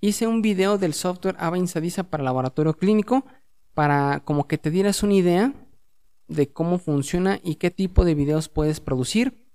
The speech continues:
La verdad estoy muy satisfecho con el resultado. Ya está publicado en YouTube.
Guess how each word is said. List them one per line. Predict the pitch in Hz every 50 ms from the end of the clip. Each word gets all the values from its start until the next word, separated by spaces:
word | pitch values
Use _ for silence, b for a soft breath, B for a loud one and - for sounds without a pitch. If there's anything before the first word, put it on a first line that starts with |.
| - _ - - -
La | - 143 135 139 139
verdad | 139 143 151 170 196 214 214
estoy | - - 180 175
muy | 175 170 175 175
satisfecho | - - 170 - 143 135 - 147 147 - - -
con | 139 131
el | 123 120
resultado. | 120 120 - 127 123 - 160 165 180 196 - - -
Ya | 165 147 151 143
está | 143 - - 151
publicado | - - 151 139 131 131 131 - 139 135 143 147 151
en | 160 143 131 127
YouTube. | 127 156 156 156 - 220 262 269